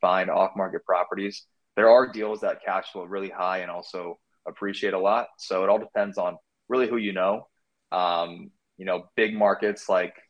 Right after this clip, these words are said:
you know, San Diego, Miami, you know, L A or whatever, wherever you are in the U S, um, it's tough to find a good deal if you're buying in a Class A, you know, city.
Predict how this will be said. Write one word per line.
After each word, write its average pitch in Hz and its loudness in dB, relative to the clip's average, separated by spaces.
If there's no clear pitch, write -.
you 95 -10
know, 90 -8
San 101 -4
Diego, 95 0
Miami, 92 -2
you 95 -12
know, 90 0
L 95 4
A 95 6
or 90 0
whatever, 107 6
wherever 120 6
you 95 -4
are 98 6
in 90 -8
the 90 -14
U 92 -2
S, 87 -4
um, 98 -4
it's - -10
tough 220 4
to - -14
find 104 4
a 95 -6
good 90 -8
deal 95 -4
if 90 -12
you're 87 -12
buying 92 -4
in 92 -12
a 92 -12
Class 92 -2
A, 87 -4
you 95 -14
know, 85 -8
city. 98 -6